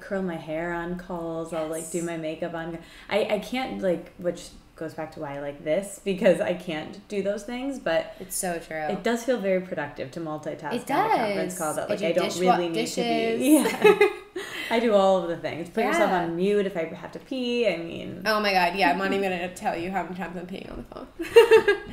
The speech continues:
Speaker 1: Okay. With the, with that whole period of transition and building the brand and your business that you have now, looking back from, you know,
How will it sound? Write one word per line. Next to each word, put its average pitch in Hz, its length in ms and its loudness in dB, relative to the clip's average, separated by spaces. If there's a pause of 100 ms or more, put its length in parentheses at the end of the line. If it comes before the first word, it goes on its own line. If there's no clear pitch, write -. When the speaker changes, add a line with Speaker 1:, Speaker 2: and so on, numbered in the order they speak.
(300)
Speaker 1:
Okay. 208 580 2
With 202 720 -4 (100)
the, 220 840 0 (380)
with 240 220 0 (140)
that 233 240 0
whole 294 180 0
period 190 420 -2
of 165 200 -2 (440)
transition 180 720 -2
and 175 280 -8
building 170 680 2 (100)
the 165 560 -2 (460)
brand 165 500 0
and 165 260 -6
your 160 300 -2 (140)
business 175 320 0
that - 140 -4
you 165 80 -4
have 156 240 -6
now, 151 480 -6 (420)
looking 226 380 -2
back 156 340 -2
from, 151 420 -6
you 160 120 -8
know, - 100 -14